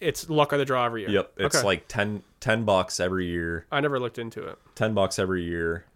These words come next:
Speaker 2: and if you start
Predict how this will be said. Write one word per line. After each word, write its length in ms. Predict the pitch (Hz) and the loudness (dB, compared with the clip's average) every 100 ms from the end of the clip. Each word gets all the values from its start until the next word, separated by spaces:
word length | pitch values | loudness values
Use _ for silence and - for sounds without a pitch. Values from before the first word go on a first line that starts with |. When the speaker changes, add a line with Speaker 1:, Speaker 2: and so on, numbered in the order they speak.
| _ | _
Speaker 2:
and 500 | 85 85 82 80 80 - _ _ _ _ _ _ _ - | -8 -6 -6 -8 -12 -16 _ _ _ _ _ _ _ -10
if 180 | 90 - | -8 -6
you 100 | 90 | -6
start 400 | - 92 92 | 0 0 0